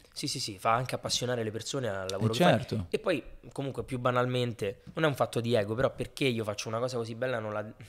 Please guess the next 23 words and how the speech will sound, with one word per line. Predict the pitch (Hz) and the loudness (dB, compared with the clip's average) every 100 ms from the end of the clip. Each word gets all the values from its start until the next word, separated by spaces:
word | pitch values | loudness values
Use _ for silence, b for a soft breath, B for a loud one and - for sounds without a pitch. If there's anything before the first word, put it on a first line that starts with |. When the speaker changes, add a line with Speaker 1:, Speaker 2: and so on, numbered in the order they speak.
| 117 | -14
Speaker 1:
la | 117 | -6
Speaker 2:
Non | 123 | 0
la | 123 | 0
Speaker 1:
devo | 135 127 | 0 2
Speaker 2:
posso | 123 123 | 2 6
raccontare. | 107 - 110 107 104 98 | 4 2 -2 0 4 4
Speaker 1:
raccontare, | 90 - - 123 113 | 4 0 2 0 0
mostrare, | 117 - - 104 120 104 101 101 98 107 | -2 -6 -4 0 0 0 -2 -2 -2 -2
anche | 131 165 | -4 -2
per | 156 | -2
raccontare, | 156 - 135 143 139 | -2 -4 2 4 4
appunto, | 143 143 87 | 2 -4 -6
anche | 104 - | -6 -4
una | 120 | -4
bella | 113 117 | -2 -2
storia, | 110 - 123 98 | -2 -2 -2 -2
nel | 98 | -4
senso | 127 117 | 2 2
il | 104 | 4
Speaker 2:
Mm-mm. | 113 | 2
Speaker 1:
fatto | 110 | 2
di | 107 | -4
poter | 107 110 | -6 -8